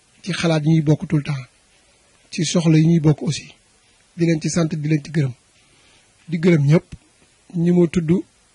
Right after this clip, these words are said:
ak ñi ma tuddul, ñi nga xam ne dañuy bëgg tout le temps ma leen tudd, tout le temps ñu koy kaas, naan lu tax Bécaye du wax ne del gërëm diw, del gërëm diw,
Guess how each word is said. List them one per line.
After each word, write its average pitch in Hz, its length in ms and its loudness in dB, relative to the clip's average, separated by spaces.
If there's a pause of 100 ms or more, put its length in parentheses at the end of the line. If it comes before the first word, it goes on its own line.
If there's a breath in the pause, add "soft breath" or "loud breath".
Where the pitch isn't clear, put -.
ak 160 100 -6
ñi 160 160 0
ma 170 120 2
tuddul, 156 340 0 (640 soft breath)
ñi 165 100 0
nga 180 100 2
xam 180 180 0
ne 175 100 2
dañuy 180 200 0
bëgg 160 220 0
tout 208 80 2
le 185 60 4
temps 185 180 2
ma 170 80 4
leen 160 120 2
tudd, 139 180 -6 (600)
tout 214 120 0
le 190 80 -4
temps 202 160 -2
ñu 190 140 0
koy 170 160 4
kaas, - 440 -6 (420 soft breath)
naan 165 200 0
lu 170 60 0
tax 170 180 2
Bécaye 165 320 2
du 151 120 -2 (200)
wax 175 180 4
ne 170 300 2
del 175 320 2
gërëm 165 260 2
diw, 170 160 2
del 165 160 0
gërëm 156 240 0
diw, 156 140 -6